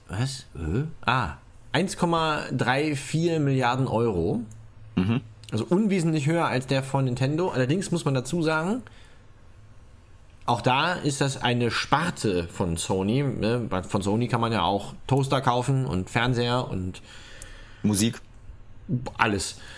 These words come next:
Speaker 1: Ähm, und das ist in der Sparte Game and Network Services, äh, untergebracht und da ist, äh, da steckt halt auch ein bisschen mehr drin, ne?
Speaker 2: Mhm.
Speaker 1: Aber insgesamt kann man sagen, die Zahlen sind dann schon ein bisschen mehr eingedampft als bei, bei Microsoft und eins Komma,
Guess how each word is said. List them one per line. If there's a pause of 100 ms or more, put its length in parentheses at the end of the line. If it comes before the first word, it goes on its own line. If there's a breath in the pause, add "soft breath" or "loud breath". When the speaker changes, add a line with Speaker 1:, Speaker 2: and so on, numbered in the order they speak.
(220 loud breath)
Speaker 1:
Ähm,
und
das
ist
in
der
Sparte
Game
and
Network
Services,
äh,
untergebracht
und
da
ist,
äh,
da
steckt
halt
auch
ein
bisschen
mehr
drin, (200)
ne?
Speaker 2:
Mhm. (300)
Speaker 1:
Aber
insgesamt
kann
man
sagen,
die
Zahlen
sind
dann
schon
ein
bisschen
mehr
eingedampft
als
bei,
bei
Microsoft
und
eins
Komma,